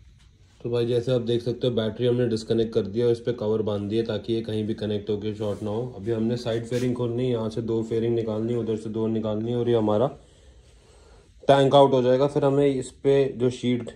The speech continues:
heat shield को पूरा connect करना है, उसके लिए हमें space मिल जाएगी काम करने के लिए।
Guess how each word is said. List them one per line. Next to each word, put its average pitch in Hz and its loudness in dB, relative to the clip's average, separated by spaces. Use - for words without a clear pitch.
heat 123 0
shield 123 -2
को 127 2
पूरा 127 2
connect 117 0
करना 117 0
है, 120 2
उसके 113 -2
लिए 117 0
हमें 117 0
space 139 2
मिल 123 2
जाएगी 110 2
काम 107 0
करने 104 -2
के 95 -10
लिए। 104 -6